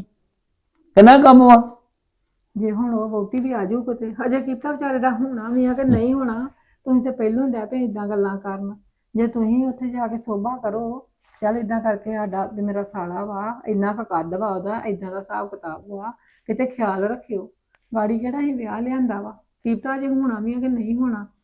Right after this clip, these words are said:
Speaker 2: ਮੈਂ ਤੇ ਇਹੋ ਹੱਥ ਜੋੜਦੀ ਆ ਕਿ ਚਲੋ ਮਾੜਾ ਚੰਗਾ ਹੋ ਜੇ ਕੋਈ। ਕੁੜੀ ਆਊਗੀ ਉਹ,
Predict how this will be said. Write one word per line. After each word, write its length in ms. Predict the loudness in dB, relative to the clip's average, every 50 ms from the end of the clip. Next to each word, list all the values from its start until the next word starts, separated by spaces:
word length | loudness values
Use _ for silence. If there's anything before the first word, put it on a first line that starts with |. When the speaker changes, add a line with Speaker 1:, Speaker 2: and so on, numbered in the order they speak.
| _ _ _ _ _ -2
Speaker 2:
ਮੈਂ 120 | -2 -2
ਤੇ 100 | -2 -2
ਇਹੋ 240 | -2 -2 -2 -4 -6
ਹੱਥ 140 | -6 -6 -6
ਜੋੜਦੀ 480 | -2 -2 -2 -2 -2 -4 -6 -4 -4 -4
ਆ 60 | -4
ਕਿ 80 | -6
ਚਲੋ 240 | -6 -6 -4 -4 -2
ਮਾੜਾ 220 | -2 -2 -2 -4 -6
ਚੰਗਾ 340 | -6 -8 -8 -8 -8 -8
ਹੋ 140 | -8 -6 -6
ਜੇ 160 | -6 -8 -10
ਕੋਈ। 280 | -12 -12 -16 -16 -16 -18 -18 _ _ _ _ _ _ _ _ _ _ _ _ _ _
ਕੁੜੀ 300 | 0 2 2 2 0 -2
ਆਊਗੀ 500 | -2 -2 -2 -2 -2 -2 -4 -4 -4 -4
ਉਹ, 360 | -4 -6 -6 -10 -14 -18